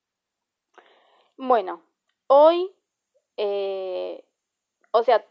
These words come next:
cada tanto voy haciendo meditaciones para mí misma, para relajarme, para estar un poco,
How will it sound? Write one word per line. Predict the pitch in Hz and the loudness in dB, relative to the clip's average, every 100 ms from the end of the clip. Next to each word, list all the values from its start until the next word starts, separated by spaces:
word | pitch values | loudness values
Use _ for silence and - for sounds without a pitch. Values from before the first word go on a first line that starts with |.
| _ _ _ _ _ _ | _ _ _ _ _ _
cada | - 320 330 330 | 4 6 4 2
tanto | 349 381 403 381 | -2 -2 -2 0
voy | 285 285 285 | 2 2 2
haciendo | 262 302 285 277 269 | 0 -6 -6 -2 -2
meditaciones | 240 214 208 220 - 262 277 277 254 _ _ _ _ | 0 -4 -4 -6 -6 -10 -8 -12 -14 _ _ _ _
para | - 202 202 | -4 -2 -2
mí | 220 | -4
misma, | 240 262 277 311 | -6 -8 -6 -6
para | 311 226 196 | -4 -4 -4
relajarme, | 196 190 190 226 214 208 202 202 | -6 -6 -6 -2 -2 -2 -8 -8
para | 196 185 180 180 175 175 175 _ _ _ _ _ | -8 -6 -6 -6 -6 -8 -12 _ _ _ _ _
estar | 208 196 220 220 | -14 -6 -4 -2
un | 214 | -2
poco, | 214 214 214 202 180 | -4 0 2 4 2